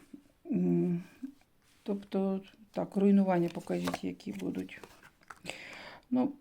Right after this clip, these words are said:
трохи прилітать буде, я так думаю, це будуть наші вибивати. Вибивати будуть окупантів. І ще.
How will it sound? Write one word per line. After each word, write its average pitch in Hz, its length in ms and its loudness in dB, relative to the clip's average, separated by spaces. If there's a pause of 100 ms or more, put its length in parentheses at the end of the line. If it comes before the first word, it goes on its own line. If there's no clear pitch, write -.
(120)
трохи 240 280 0
прилітать 220 540 2
буде, 214 280 0
я 190 120 4
так 175 200 -2
думаю, 190 340 2
це - 100 -10
будуть 170 340 -4
наші 185 320 -2
вибивати. 160 680 0 (280)
Вибивати 170 560 2
будуть - 500 -6 (1040)
окупантів. 185 800 -2 (800)
І - 80 -8
ще. - 520 -6